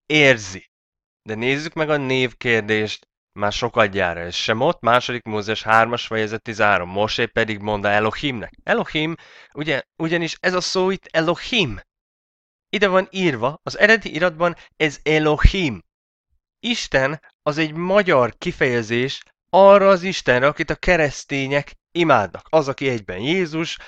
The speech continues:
Szűz Mária, a Szent Szellem, mindenki, a Teremtő, ő egyben minden megváltoztatja a törvényeket és törvénytelen életmódot hirdet. Ez a kereszténységnek az Istene. Én azért használom az Elohim kifejezést, mert az eredeti iratban az van, hogy Elohim,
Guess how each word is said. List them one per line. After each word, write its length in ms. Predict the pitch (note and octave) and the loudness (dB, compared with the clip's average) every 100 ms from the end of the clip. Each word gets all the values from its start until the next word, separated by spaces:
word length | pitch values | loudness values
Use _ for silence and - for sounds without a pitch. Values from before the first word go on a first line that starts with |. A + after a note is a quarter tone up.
| - _ | -20 _
Szűz 320 | - F#3 D#3 | -6 -4 -2
Mária, 600 | E3+ D#3+ D3+ D3 C#3+ D3 - - | 2 4 4 2 2 2 -4 -18
a 100 | - | -12
Szent 280 | - F3 D#3+ | -2 2 2
Szellem, 500 | - E3+ D#3 D3+ D3 - - | 2 2 2 2 0 -4 -6
mindenki, 680 | D#3+ F#3 E3+ D#3 C#3 - C#3+ | -2 0 2 2 2 -2 -2
a 40 | |
Teremtő, 640 | - D3+ D#3+ C#3 - C#3+ C#3+ | 2 4 4 2 0 -2 0
ő 180 | D#3+ - | -2 0
egyben 420 | F#3 D#3 F3 D#3+ | 0 2 2 2
minden 460 | D#3 E3 D3+ D3 C3+ | 2 0 2 2 4
megváltoztatja 800 | D3 D3 C#3+ C#3+ C#3 C#3 - A2+ | 2 4 2 0 -6 -8 -6 -6
a 40 | |
törvényeket 640 | - E3+ E3+ D3+ D3 C#3+ C3+ | -2 0 2 0 -2 -4 -6
és 160 | A#2+ | -6
törvénytelen 640 | - D3 D3+ D3 C#3 B2 A#2 | -2 0 0 -2 -2 -2 0
életmódot 640 | C3 C#3+ - C3+ C3 C3 | 0 0 0 -4 -4 -6
hirdet. 380 | D3+ A#2+ F#2+ - _ | -4 -4 -4 -10 _
Ez 320 | D#3+ G#3 - | 2 2 -2
a 100 | E3+ | -8
kereszténységnek 1000 | - F3 E3+ - D3 C#3+ - A#2+ A#2+ - | -2 -2 -2 -4 -6 -6 -6 -6 -6 -6
az 220 | - A2+ G2 - | -6 -8 -8 -8
Istene. 640 | D3+ - - G2 E2 _ _ _ - | -6 -4 -2 -2 -2 _ _ _ -8
Én 160 | G#2+ | 0
azért 280 | A2 G#2+ G2+ | 0 0 0
használom 460 | G#2+ G2+ G#2+ F#2+ F2+ | 0 -2 0 -2 -4
az 140 | F2 | -6
Elohim 600 | - A#2 B2+ C3 F#3 F3+ | 0 2 2 0 -4 -4
kifejezést, 880 | F3+ G3 F3 D#3+ C3+ C3+ C3 - - - | -4 -4 -2 -2 -2 -6 -6 -12 -20 -18
mert 180 | F2 | -14
az 160 | F2+ - | -14 -4
eredeti 460 | A#2 B2+ B2 A#2 A#2 | 0 0 -2 -4 -4
iratban 380 | A2+ G2+ G2 | -2 -2 -2
az 180 | G2+ G2+ | -2 -2
van, 160 | G#2 G2 | -2 -4
hogy 220 | G2 F#2+ | -4 -2
Elohim, 720 | A2+ A#2 A2+ - D3+ A2+ F2+ | 0 0 -4 -6 -6 -6 -8